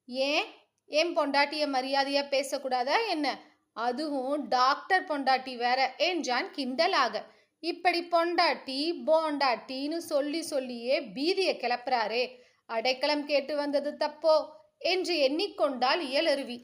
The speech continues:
"அதில்லைங்க மருமகனே" எனும்போது இடையிட்ட மகிழன், "அவன் பொண்டாட்டி அவன் எப்படியோ கூப்பிடட்டும், நமக்கென்ன,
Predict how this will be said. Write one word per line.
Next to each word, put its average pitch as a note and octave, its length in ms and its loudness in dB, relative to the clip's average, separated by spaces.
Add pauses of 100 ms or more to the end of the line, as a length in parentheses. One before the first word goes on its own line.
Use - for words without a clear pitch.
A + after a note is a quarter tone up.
(540)
"அதில்லைங்க C4+ 640 -2
மருமகனே" E4 680 0 (760)
எனும்போது D#4+ 440 2 (100)
இடையிட்ட C#4+ 520 -4
மகிழன், B3 500 -4 (720)
"அவன் B4 340 4
பொண்டாட்டி G4+ 560 0
அவன் F4+ 360 0
எப்படியோ E4 500 0
கூப்பிடட்டும், C#4 640 -2 (380)
நமக்கென்ன, D4+ 640 2